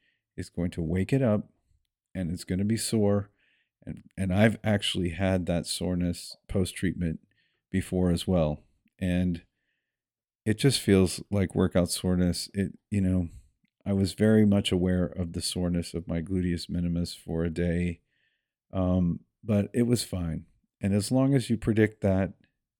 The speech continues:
for your patients, they're fine with it. They're fine with discomfort that you already told them that they will have.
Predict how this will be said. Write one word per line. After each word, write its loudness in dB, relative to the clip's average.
for -2
your 4
patients, 0
they're 2
fine 2
with -4
it. -14
They're -8
fine 0
with -2
discomfort -2
that -4
you -4
already 0
told -2
them -2
that -6
they 4
will 2
have. -2